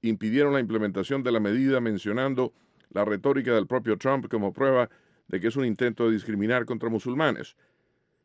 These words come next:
El miércoles, un juez de Hawái y luego uno de Maryland el jueves de madrugada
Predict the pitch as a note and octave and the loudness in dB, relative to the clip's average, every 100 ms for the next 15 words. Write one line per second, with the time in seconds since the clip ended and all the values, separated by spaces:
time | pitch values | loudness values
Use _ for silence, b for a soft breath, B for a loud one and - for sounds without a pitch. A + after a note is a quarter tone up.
0 | - B2 C3+ D3+ C#3+ C#3+ C#3+ - - - | -4 -2 2 2 2 0 0 -2 -16 -10
1 | - B2 B2+ C3+ A#2 - - G#2 G#2 G#2 | -2 0 2 2 0 -10 0 0 2 2
2 | C3+ C3+ C3+ G#2+ A2 B2 B2+ B2+ B2 G#2+ | 2 2 0 -2 0 2 2 0 2 2
3 | A#2+ B2 B2 A#2 G2+ F#2 B2 A#2 G#2+ G#2 | 2 2 2 0 -2 0 2 2 2 0
4 | F#2 F#2+ C#3+ A#2+ | 0 2 2 2